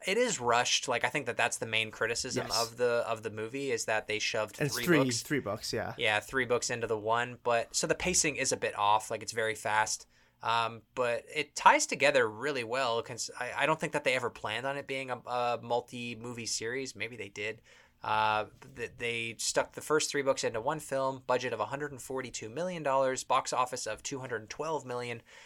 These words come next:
Speaker 1: uh, which is not great. They did not make their money back on this one, and it's got a sixty-three percent on Rotten Tomatoes.
Speaker 2: Yep.
Speaker 1: I'd, I'd give it a little higher, maybe somewhere in the seventies. Like, I think it's fine. Like, it, it holds up really well. I, like I said, I love the settings and the sets and the characters. But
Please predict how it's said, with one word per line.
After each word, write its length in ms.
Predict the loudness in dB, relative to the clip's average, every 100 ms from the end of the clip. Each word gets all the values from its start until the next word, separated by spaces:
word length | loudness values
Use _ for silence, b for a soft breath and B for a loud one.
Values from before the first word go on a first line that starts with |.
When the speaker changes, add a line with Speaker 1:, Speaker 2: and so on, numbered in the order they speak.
| B
Speaker 1:
uh, 220 | 4 4
which 160 | 4 2
is 100 | 2
not 240 | 6 6
great. 320 | 6 4 4 2
They 120 | -4
did 140 | -2
not 200 | 0 0
make 160 | 0 -6
their 80 | -4
money 180 | -4
back 300 | 0 2 2
on 120 | 0 -4
this 220 | -6 -6
one, 280 | -6 -8 -8
and 180 | -8 -6
it's 100 | -4
got 140 | -2
a 40 | 0
sixty-three 540 | -2 -2 -6 -4 -4
percent 400 | -4 -2 0 0
on 160 | 0 0
Rotten 260 | 2 0
Tomatoes. 540 | -4 -6 -2 0 -2 -4 -8
Speaker 2:
Yep. 200 | -6 0
Speaker 1:
I'd, 180 | 6 6 8
I'd 180 | 8 6 _ _
give 140 | 0 2
it 60 |
a 60 | 2
little 240 | 4 4
higher, 320 | 6 6 6
maybe 200 | 4 0
somewhere 320 | -2 -2 0 0
in 100 | -2
the 80 |
seventies. 680 | -4 -2 -2 -4 -6 -6 -4
Like, 140 | -2 -2
I 60 |
think 160 | -2 -4
it's 120 | -4
fine. 600 | -8 -2 4 6 4 0
Like, 180 | -2 -2
it, 120 | -4
it 60 | -2
holds 260 | 0 4 6
up 180 | 4
really 200 | 4 0
well. 260 | 2 2 4
I, 140 | 2 0 -6 -18 -14
like 160 | -6
I 40 | -4
said, 220 | -4 -4
I 60 |
love 280 | -2 -2 -4
the 140 | -2 -2
settings 500 | 0 0 0 -2 -4
and 160 | -2
the 180 | -2 -4 b b b -2
sets 360 | 4 4 4
and 80 | -2
the 60 | 0
characters. 600 | 2 2 2 0 0 -2
But 260 | -2 -2